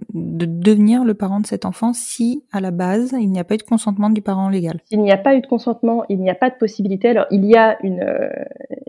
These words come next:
Speaker 2: il y a une exception qui est prévue par le Code civil, euh, qui est celle de si le parent légal, euh, se désinvestit de l'enfant, ne s'en occupe pas, ce n'est évidemment jamais le cas.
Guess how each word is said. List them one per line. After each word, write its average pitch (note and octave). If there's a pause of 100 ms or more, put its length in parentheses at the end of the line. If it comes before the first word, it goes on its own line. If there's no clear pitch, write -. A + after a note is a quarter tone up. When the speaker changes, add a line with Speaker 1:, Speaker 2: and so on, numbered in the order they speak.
(120)
Speaker 2:
il F3
y G3+
a G3 (480)
une B3+
exception G#3+
qui G#3
est F#3
prévue F#3+
par F#3+
le F#3
Code F3
civil, A3+ (460)
euh, F3 (560)
qui F#3
est G#3+
celle A3
de G3+
si -
le F3+
parent G3+
légal, G3
euh, E3
se -
désinvestit F#3+
de F#3
l'enfant, G#3+
ne F#3
s'en F3
occupe -
pas, B3+
ce -
n'est F3
évidemment D#3+
jamais F#3
le F#3
cas. -